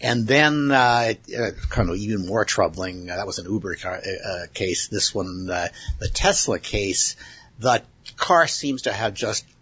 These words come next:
rammed right into an abutment or a, a lane divider, right, uh, a-, and, uh,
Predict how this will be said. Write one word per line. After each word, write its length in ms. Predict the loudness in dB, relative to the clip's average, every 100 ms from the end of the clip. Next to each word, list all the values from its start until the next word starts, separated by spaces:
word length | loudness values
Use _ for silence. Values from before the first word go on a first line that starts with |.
| _ -18
rammed 640 | -8 -2 0 0 0 -2 -6
right 460 | -2 2 2 2 -2
into 400 | -4 -6 -6 -8
an 100 | -12
abutment 720 | -6 -6 -6 -14 -16 -12 -10
or 400 | -10 -10 -10 -12 -14 -14
a, 40 |
a 280 | -12 -12 -10
lane 280 | -4 -2 -2
divider, 560 | -2 -4 -6 -8 -14 -12
right, 520 | -8 -6 -6 -6 -8 -12
uh, 380 | -8 -6 -6 -8 -10 -16 -14 -10
a-, 500 | -4 -2 -2 -2 0
and, 460 | 0 2 2 2
uh, 300 | 4 4 2